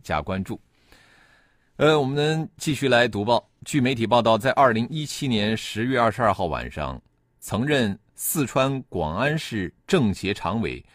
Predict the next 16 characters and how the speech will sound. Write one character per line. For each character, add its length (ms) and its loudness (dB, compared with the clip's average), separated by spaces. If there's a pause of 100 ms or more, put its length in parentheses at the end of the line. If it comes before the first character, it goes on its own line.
(260)
广 260 -2
安 220 0
市 340 -6
广 180 -2
安 140 -2
区 240 -6
人 180 -2
民 240 -2
政 240 -2
府 280 -12
副 260 -6
区 240 -6
长 180 -6
的 120 -10
李 260 -4
某， 240 -4